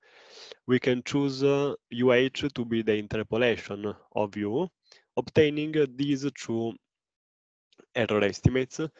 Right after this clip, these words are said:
for the two norms that depend on, uh, U H present in equation seven. In this way, we can get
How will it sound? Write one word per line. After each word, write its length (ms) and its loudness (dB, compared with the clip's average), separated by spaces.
for 200 2
the 120 0
two 220 -2
norms 420 0
that 640 -4
depend 540 -4
on, 320 -4
uh, 80 -2
U 240 -2
H 320 -4
present 480 4
in 320 -4
equation 400 -6
seven. 560 0
In 140 -4
this 160 0
way, 320 4
we 140 4
can 260 -2
get 180 -2